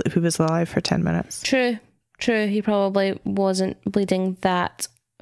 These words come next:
Speaker 2: fast. He would have passed out quickly.
Speaker 1: No, 'cause that would be two or three minutes if they hit the jugular.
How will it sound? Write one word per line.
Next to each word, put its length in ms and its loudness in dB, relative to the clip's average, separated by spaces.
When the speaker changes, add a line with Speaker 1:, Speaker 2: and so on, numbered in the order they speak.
Speaker 2:
fast. 380 -2
He 240 0
would 140 -2
have 200 -4
passed 380 -4
out 160 -2
quickly. 540 -4
Speaker 1:
No, 460 2
'cause 140 2
that 160 4
would 120 0
be 100 2
two 180 0
or 80 0
three 200 0
minutes 340 2
if 140 0
they 80 2
hit 160 0
the 60 2
jugular. 560 0